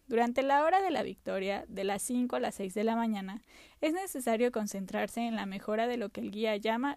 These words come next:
los cuatro imperios interiores. Este es probablemente el trabajo más útil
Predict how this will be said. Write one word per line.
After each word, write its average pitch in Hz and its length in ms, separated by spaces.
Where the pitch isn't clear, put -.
los 202 240
cuatro 226 380
imperios 202 440
interiores. 214 640
Este 311 420
es 277 100
probablemente 247 840
el 240 120
trabajo 226 460
más 240 260
útil 247 400